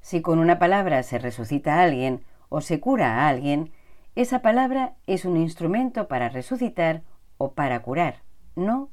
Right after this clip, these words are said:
otra cosa. Nueve. Se trata de interpretar el color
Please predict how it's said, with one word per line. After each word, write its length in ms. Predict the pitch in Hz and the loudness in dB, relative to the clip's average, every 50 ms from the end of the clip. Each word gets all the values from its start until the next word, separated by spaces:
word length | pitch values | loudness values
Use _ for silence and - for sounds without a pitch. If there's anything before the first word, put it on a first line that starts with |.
| - - | -10 -4
otra 360 | - 151 - - 127 123 117 | -4 -2 -2 -2 -4 -6 -6
cosa. 380 | - 110 - - - - - - - - - - - - - - - - - - - - - - - - - - - - - - - | -8 -10 -12 -12 -14 -16 -18 -18 -18 -18 -18 -18 -18 -18 -18 -18 -18 -18 -18 -18 -18 -18 -18 -18 -20 -20 -18 -18 -18 -18 -14 -8 -4
Nueve. 460 | 175 202 214 196 151 110 92 - - - - - - - - - - - - - - - | 0 2 2 2 2 0 -2 -8 -14 -16 -18 -18 -18 -18 -18 -18 -18 -18 -18 -18 -18 -10
Se 180 | - - 208 | -6 -4 -4
trata 300 | 196 - 262 - - 294 | 0 2 2 4 4 4
de 100 | 269 233 | 4 4
interpretar 680 | 180 165 156 - 156 147 - - 147 147 - 240 247 226 | 4 4 2 2 -2 -2 -2 -2 -4 -2 -2 -2 -2 0
el 120 | 170 143 | -2 -2
color 400 | - 139 135 143 151 156 160 160 | -4 -4 0 2 2 2 2 0